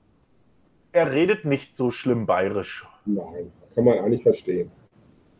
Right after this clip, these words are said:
Speaker 1: Und er kann sich auch anstrengen. Also er hat mir oft geholfen beim Übersetzen, bei manchen,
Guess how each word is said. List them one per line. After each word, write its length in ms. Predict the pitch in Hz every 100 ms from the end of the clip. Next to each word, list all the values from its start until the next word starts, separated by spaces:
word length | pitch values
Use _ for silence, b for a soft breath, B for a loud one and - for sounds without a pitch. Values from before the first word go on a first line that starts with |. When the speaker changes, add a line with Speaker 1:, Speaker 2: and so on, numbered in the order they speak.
| _ _ _ _ _ _ - 143 -
Speaker 1:
Und 160 | 156
er 120 | 156 143
kann 200 | 160 170
sich 160 | 165
auch 120 | 139
anstrengen. 580 | 127 156 175 - 110 107
Also 320 | 107 110 113 B B B
er 80 | 131
hat 100 | 139
mir 120 | - -
oft 220 | 185 -
geholfen 680 | 160 143 175 175 170 160 143
beim 220 | 139 147
Übersetzen, 720 | 135 120 123 151 - 269 233 - _ _ _ -
bei 200 | 139 139
manchen, 560 | 151 220 - 226 -